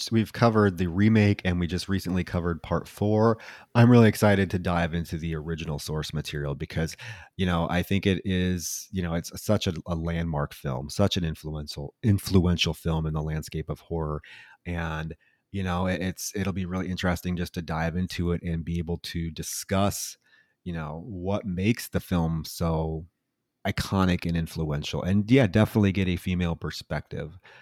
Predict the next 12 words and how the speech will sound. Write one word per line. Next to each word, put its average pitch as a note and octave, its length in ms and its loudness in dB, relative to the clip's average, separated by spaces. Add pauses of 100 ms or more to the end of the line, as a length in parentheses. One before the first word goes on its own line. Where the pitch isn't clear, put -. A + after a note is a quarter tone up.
(600)
y-, C2 140 -12
you E2+ 160 -8
know, C#2+ 320 -8
because E2 320 -6
it D#2+ 100 -4
is E2 160 0
such - 340 -4
a, D2+ 360 -6 (760)
I D#2+ 140 -6
don't D#2+ 120 -12
know, E2 140 -8
gritty, F2 680 -2